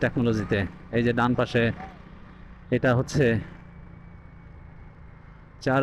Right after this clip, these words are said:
বছর মেয়াদি ডিপ্লোমা কোর্সের অনেকগুলা কোর্স এখানে চলমান আছে। আমিও নিজেও এখান থেকে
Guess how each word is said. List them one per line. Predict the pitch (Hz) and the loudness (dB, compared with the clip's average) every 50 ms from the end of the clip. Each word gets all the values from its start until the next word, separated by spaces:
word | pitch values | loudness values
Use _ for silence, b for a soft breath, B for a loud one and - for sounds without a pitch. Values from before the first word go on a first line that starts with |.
| 131 | 4
বছর | 135 127 - 139 131 135 | 2 2 4 4 4 6
মেয়াদি | 131 131 127 120 127 127 117 131 | 6 6 6 6 4 4 4 2
ডিপ্লোমা | 123 - 135 123 123 123 120 | 2 4 4 4 4 4 4
কোর্সের | 131 123 113 - 135 120 113 110 - - - - - | 4 0 2 4 4 4 4 2 -2 -10 -12 -4 0
অনেকগুলা | 143 160 160 151 147 139 139 135 - - | 0 0 2 2 2 4 4 4 4 4
কোর্স | 131 123 117 - - - - - - - - - - - - - - - - - - - - - 120 | 4 2 2 0 -6 -14 -16 -20 -20 -20 -20 -20 -20 -20 -20 -20 -20 -20 -20 -20 -20 -20 -4 0 2
এখানে | 117 123 120 117 120 - | 2 4 4 2 4 4
চলমান | 131 127 131 131 127 131 120 | 4 4 4 4 4 4 2
আছে। | - - 127 117 113 104 - - - - | 4 4 4 4 4 2 -4 -6 -4 0
আমিও | 113 117 127 123 123 127 | 2 4 4 4 4 4
নিজেও | 127 127 127 123 120 120 117 110 98 - 117 110 | 4 4 4 6 6 6 6 4 0 0 0 2
এখান | 110 117 110 - | 2 2 2 2
থেকে | 117 107 113 110 | 2 2 4 4